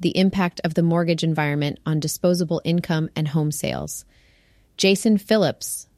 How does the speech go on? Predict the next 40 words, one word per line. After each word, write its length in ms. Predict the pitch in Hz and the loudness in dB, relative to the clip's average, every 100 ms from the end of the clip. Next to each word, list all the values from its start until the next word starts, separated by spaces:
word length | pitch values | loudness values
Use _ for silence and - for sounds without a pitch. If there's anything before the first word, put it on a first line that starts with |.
| _ | _
the 80 | 170 | 2
vice 280 | 175 190 202 | 4 4 2
president 560 | - 185 170 151 143 - | 0 2 2 0 0 -2
of 80 | 143 | -2
sales 400 | - 170 175 165 | 2 4 4 2
and 140 | 160 | 2
marketing 420 | 156 170 165 143 | 2 2 2 0
at 80 | 131 | -2
Phillips, 560 | - 131 - - - - _ _ _ - | -4 -2 -4 -8 -14 -14 _ _ _ -10
stresses 540 | - 226 226 277 240 | 2 4 4 2 4
the 100 | 220 | 4
need 240 | 202 190 | 6 4
for 140 | - 170 | 2 -2
flexibility 840 | - 175 - 165 170 165 147 143 - | 0 0 0 2 4 4 2 0 0
and 100 | 165 | 2
adjustments 680 | 160 180 - 147 135 - | 4 2 0 -2 -4 -4
in 140 | - 156 | -2 -2
pricing 540 | - 180 185 165 160 | 0 0 2 0 -2
and 80 | 165 | 0
incentives 640 | 156 143 180 170 139 139 - | 0 0 0 2 0 0 -4
if 160 | 160 | 0
interest 380 | 185 180 175 - | 2 2 0 0
rates 240 | 156 - | -2 0
remain 240 | 151 147 147 | 0 0 0
high. 480 | 156 175 127 156 - _ _ _ _ - | 0 0 0 -4 -10 _ _ _ _ 2
Data 280 | 208 214 247 | 4 6 4
from 220 | - 185 | 2 0
prominent 460 | - 190 202 196 165 | 2 2 4 2 2
home 260 | 190 196 | 4 4
building 400 | 185 180 180 170 | 4 4 2 2
and 120 | 160 | 2
realty 380 | 160 185 180 175 | 2 2 2 0
organizations 840 | 165 160 156 147 147 - 147 147 - _ _ | 0 0 0 0 0 0 -2 -2 -8 _ _
further 420 | - 226 233 220 | -4 4 6 6
support 440 | 214 190 - 175 156 | 4 0 0 0 0
the 80 | 170 | -2
severity 520 | 175 165 160 156 147 | 0 2 4 4 2
of 80 | 139 | 0
the 140 | 143 | 0
issue. 420 | 143 - - 151 | 0 -2 -4 -6